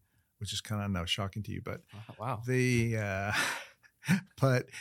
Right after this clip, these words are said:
Speaker 1: you said, you know, you start talking about, you know, if, if you and Catherine, you kinda put you and Catherine in the situation, you
Speaker 2: Mm-hmm.
Speaker 1: go, "I don't know that I would even, even thought about,
Speaker 2: Yeah.
Speaker 1: you know, going with"
Speaker 2: Oh, yeah, talking about the time about when he found out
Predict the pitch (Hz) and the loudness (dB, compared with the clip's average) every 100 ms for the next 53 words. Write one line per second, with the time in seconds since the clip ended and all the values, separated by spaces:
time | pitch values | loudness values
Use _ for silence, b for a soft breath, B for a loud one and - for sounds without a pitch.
0 | B B - 147 139 - 131 120 113 120 | B B 0 2 4 6 6 6 4 4
1 | 123 110 104 - _ - 113 90 117 143 | 2 2 0 -8 _ 0 0 0 -2 0
2 | 131 101 104 92 - 117 104 95 104 117 | 0 2 2 0 -2 -2 0 -2 -6 -8
3 | - 123 120 98 127 135 123 107 104 - | 0 2 4 2 0 0 0 0 -2 -2
4 | 123 101 104 120 117 104 110 135 127 110 | -2 -2 -4 -2 -2 -2 -2 -2 -2 -2
5 | 98 90 - 107 98 101 131 123 110 101 | 0 0 -2 -4 -4 -2 -2 -2 -2 -4
6 | 98 95 95 104 107 139 95 78 80 95 | -6 -6 -8 -6 -4 0 0 -2 -6 -6
7 | 143 98 87 69 - - 113 143 151 113 | -4 -4 -6 -8 -12 -10 -2 0 2 0
8 | 92 87 101 92 95 90 95 - _ _ | -2 -4 -6 -6 -6 -8 -10 -14 _ _
9 | - _ 104 92 85 _ _ _ _ 123 | -20 _ -2 -2 -2 _ _ _ _ 2
10 | 123 107 98 92 95 113 120 110 101 101 | 2 2 0 -4 -4 0 2 2 0 -2
11 | 95 - - - 110 107 98 95 - 104 | -6 -10 -12 -2 2 4 6 4 2 0
12 | - 107 98 98 90 101 95 92 90 90 | 0 0 0 0 -4 -2 0 0 -2 -2
13 | 90 87 - 98 90 98 85 | 0 0 -4 -10 -8 -6 -6